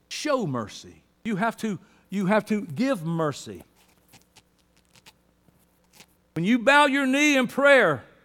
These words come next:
in this situation, you'll listen to this. You curse yourself. My prayers are, you praying curses you.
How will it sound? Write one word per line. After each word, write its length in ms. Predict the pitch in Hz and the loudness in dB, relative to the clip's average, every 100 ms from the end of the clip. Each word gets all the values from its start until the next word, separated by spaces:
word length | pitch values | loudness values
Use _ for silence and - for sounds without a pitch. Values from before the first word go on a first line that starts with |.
| _ _ _ 202 | _ _ _ -2
in 180 | 196 | -2
this 200 | 170 285 | 0 0
situation, 1000 | - 302 - 285 262 277 269 - 147 107 95 _ _ _ - | 0 0 0 2 4 6 4 2 -8 -10 -14 _ _ _ -8
you'll 260 | 156 170 | -6 -4
listen 260 | 175 170 151 | -6 -6 -6
to 80 | 143 | -4
this. 480 | 143 113 - - _ _ _ - | -4 -6 -10 -20 _ _ _ -12
You 100 | 120 | -12
curse 440 | - 185 143 - | -6 -4 -4 -8
yourself. 540 | 107 - 98 85 - _ _ - | -14 -14 -18 -20 -20 _ _ -2
My 300 | 254 370 359 | 4 6 6
prayers 400 | 269 370 359 247 | 8 8 8 6
are, 120 | - - | 0 -4
you 220 | 180 381 | 6 8
praying 580 | 403 277 359 427 359 240 - - | 8 10 10 10 6 4 -4 8
curses 480 | 403 370 370 285 | 10 10 6 2
you. 260 | 254 190 | 2 2